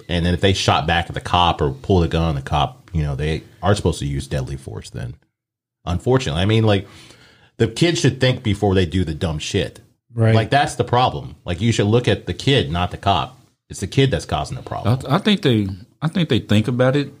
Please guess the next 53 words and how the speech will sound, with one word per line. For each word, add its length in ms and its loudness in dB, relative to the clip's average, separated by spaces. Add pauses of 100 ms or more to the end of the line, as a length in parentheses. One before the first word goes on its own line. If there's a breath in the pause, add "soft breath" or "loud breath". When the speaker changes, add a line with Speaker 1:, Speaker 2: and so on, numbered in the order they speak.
(100)
Speaker 3:
They 100 2
just 520 -2 (140)
don't, 240 4
don't 200 -4
Speaker 1:
Don't 220 2
Speaker 3:
care. 320 2
Speaker 1:
care? 120 -6
Yeah. 220 -4
Speaker 3:
Yeah. 200 -2 (800)
Speaker 1:
Well, 140 4
Speaker 3:
That's, 120 -2
Speaker 1:
I 20 -8
saw 160 0
Speaker 3:
that's 120 2
Speaker 1:
this 20 -6
Speaker 3:
how 140 0
I 40 2
Speaker 1:
thing. 100 0
Speaker 3:
feel. 240 -4 (160 loud breath)
Speaker 1:
I 60 0
saw 160 0
this 120 2
thing 160 0
one 200 4
time. 240 2
This 140 0
guy 220 2
was 180 2
like, 280 0
you 80 0
know, 340 -2 (160)
people 240 0
are 20 2
always 220 2
like, 280 -2 (440 soft breath)
"Oh, 280 2
my, 240 2
my 260 0
buddy 460 2
or 100 2
my 120 0
homie, 640 2
you 80 0
know, 140 2
he 140 0
died 640 0
doing 240 0
some 300 -2
thug 420 0
shit 260 0
or 60 0
whatever." 540 2
And 60 -20